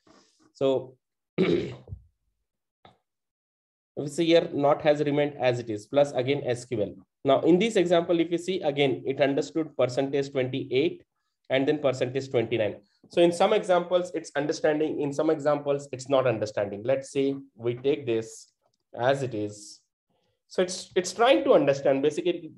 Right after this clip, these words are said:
Google tries its level best to understand, but if the, uh, given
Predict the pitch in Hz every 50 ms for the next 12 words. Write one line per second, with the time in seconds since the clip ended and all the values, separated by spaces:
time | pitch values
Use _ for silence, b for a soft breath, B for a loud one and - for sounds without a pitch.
0 | 143 147 165 170 185 180 175 180 175 170 175 180 175 - 165 165 - - 131 120
1 | 127 147 175 180 175 185 185 180 - - 180 175 175 175 180 175 - 190 185 185
2 | 208 - - _ _ _ _ _ _ _ _ _ 151 156 156 - 208 208 - -
3 | _ _ _ - _ _ _ _ _ _ _ _ _ _ _ - - _ _ _
4 | _ _ _ _ - 180 180 175 185 175 175 170 165 - - - _ _ _ -
5 | 135 135 139 139 151 175 180 196 196 202 196